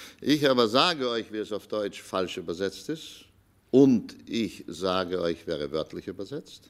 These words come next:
ist also ein Teil der Lehrdialogik. Wenn ich also den geringsten Zweifel hegen würde, dass die Evangelisten recht haben, wenn sie ihn vierzehn Mal als Rabbi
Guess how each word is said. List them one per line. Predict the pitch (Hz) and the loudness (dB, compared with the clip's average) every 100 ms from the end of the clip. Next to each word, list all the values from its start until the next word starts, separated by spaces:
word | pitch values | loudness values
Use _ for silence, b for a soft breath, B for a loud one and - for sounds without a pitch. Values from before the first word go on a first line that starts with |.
| _ _ B B B B B | _ _ B B B B B
ist | - 120 | -4 2
also | 131 131 131 | 2 2 0
ein | 117 117 113 | 0 -2 0
Teil | 127 120 131 131 | 0 2 2 2
der | 127 | 2
Lehrdialogik. | 135 151 113 104 95 95 87 80 82 | 4 4 4 2 2 2 0 -2 -6
Wenn | 104 110 | -4 -2
ich | 117 | 0
also | 110 | 0
den | 107 104 | 0 0
geringsten | 110 135 - 107 | 0 -2 -4 -10
Zweifel | - 120 143 - 110 | -4 0 0 0 -2
hegen | 107 113 98 95 90 | 2 2 2 0 0
würde, | 107 98 92 - B B B B B B B _ _ | 0 2 -2 -4 B B B B B B B _ _
dass | 107 98 - | -4 -2 2
die | 113 | 4
Evangelisten | 104 104 101 110 123 - 107 | 4 2 2 0 0 -2 0
recht | 98 131 - - | 2 2 -2 -8
haben, | 113 101 95 95 | -4 -2 -2 -4
wenn | 101 | -4
sie | 87 98 | -2 -4
ihn | 90 | -4
vierzehn | - 147 - - 101 | -4 -4 -4 -6 -4
Mal | 98 110 104 90 | 0 2 2 2
als | 82 80 - - | -2 -8 -10 -8
Rabbi | 85 95 92 87 90 | 0 2 2 0 -4